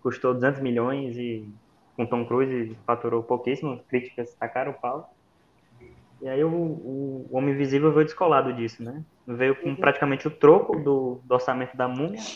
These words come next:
Speaker 1: com muito pouco, e conseguiu fazer muito mais, né? Conseguiu ser um filme muito melhor. Que também não é difícil, né? Ser melhor que a Múmia.
Speaker 2: <laughs> Boa, Guilherme.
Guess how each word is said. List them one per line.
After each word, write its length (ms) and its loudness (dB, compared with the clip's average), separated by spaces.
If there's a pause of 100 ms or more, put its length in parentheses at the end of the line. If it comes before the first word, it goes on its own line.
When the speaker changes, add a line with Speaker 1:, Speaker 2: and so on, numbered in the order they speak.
(200)
Speaker 1:
com 80 -12
muito 240 -2
pouco, 440 2 (680)
e 60 -10
conseguiu 340 0
fazer 220 2
muito 200 -2
mais, 220 0
né? 80 -4
Conseguiu 320 -2
ser 120 -4
um 40 -4
filme 200 -4
muito 200 -4
melhor. 300 -6 (240)
Que 280 -8
também 200 0
não 80 -2
é 40 -2
difícil, 360 -8
né? 100 -10
Ser 60 -12
melhor 180 0
que 60 -4
a 40 -2
Múmia. 320 -6 (840)
Speaker 2:
<laughs> 1300 -4
Boa, 280 8
Guilherme. 440 4